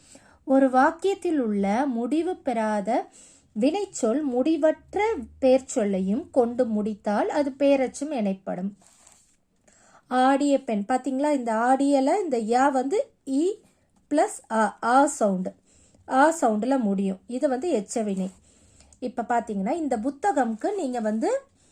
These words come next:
ஆ, ஒரு எச்ச வினையில இருக்கிறத நீங்க பெயரெச்ச இதை கண்டுபிடிக்கணும். என்ன புத்தகமா இருக்கும்? படித்த புத்தகம்.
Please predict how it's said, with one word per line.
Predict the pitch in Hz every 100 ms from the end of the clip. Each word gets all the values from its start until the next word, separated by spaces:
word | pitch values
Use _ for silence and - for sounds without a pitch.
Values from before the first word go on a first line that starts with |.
| _ _ -
ஆ, | 233 220 214 214 208 208 214 _ _
ஒரு | 294 285 277 262 254 247 247
எச்ச | 277 269 359
வினையில | 294 247 240 277 539 659 - -
இருக்கிறத | 269 277 269 226 330
நீங்க | 294
பெயரெச்ச | 226 262 277 269 - 233 _ _ _ _ 233
இதை | 285
கண்டுபிடிக்கணும். | 277 214 196 196 190 190
என்ன | 233 302 415
புத்தகமா | 247 - 262 254 262 247
இருக்கும்? | 214 - 214 214 214 214 - _ _ _ _
படித்த | 302 294 349 - - 370
புத்தகம். | 233 202 - 190 214 202